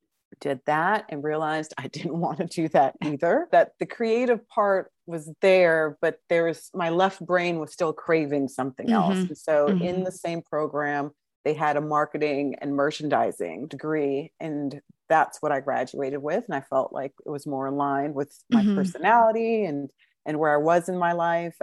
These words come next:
Speaker 1: and then had my first corporate job. Was great until it wasn't. And when I was let go, my husband had said,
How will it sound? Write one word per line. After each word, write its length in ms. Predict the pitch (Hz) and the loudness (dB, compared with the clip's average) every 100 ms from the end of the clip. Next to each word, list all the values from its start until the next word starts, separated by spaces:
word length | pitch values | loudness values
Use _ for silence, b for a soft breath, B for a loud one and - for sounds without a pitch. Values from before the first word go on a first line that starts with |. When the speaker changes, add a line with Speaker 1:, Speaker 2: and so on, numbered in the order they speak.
| - | -12
Speaker 1:
and 140 | 151 | -8
then 160 | 147 156 | -6 -6
had 160 | 143 147 | -6 -8
my 140 | 139 - | -8 -4
first 240 | 156 151 | -4 -4
corporate 380 | - 135 131 127 | -6 -8 -8 -12
job. 500 | - 151 143 143 143 - _ _ _ _ _ _ | -4 -2 0 -2 -4 -10 _ _ _ _ _ _
Was 180 | 160 143 | -10 -6
great 300 | 143 165 175 | 2 4 4
until 300 | 185 - 175 | 0 -4 -4
it 100 | - | -2
wasn't. 640 | 147 147 151 170 349 381 - - | 0 0 0 0 0 -2 -12 -12
And 460 | 165 151 151 147 147 | -6 -4 -4 -4 -6
when 720 | 147 160 160 156 151 151 151 - | -8 -6 -4 -4 -4 -4 -6 -6
I 420 | - 156 151 151 147 | -6 -4 -2 -4 -4
was 200 | 147 - | -8 -8
let 280 | 143 143 - _ | -4 -4 -4 _
go, 680 | 214 226 196 156 156 147 147 _ _ | 4 6 6 6 2 0 -4 _ _
my 120 | - 147 | -2 -2
husband 560 | 165 196 196 165 160 | 2 2 4 0 0
had 180 | 156 131 | -4 -6
said, 400 | - 139 135 127 | 0 2 2 0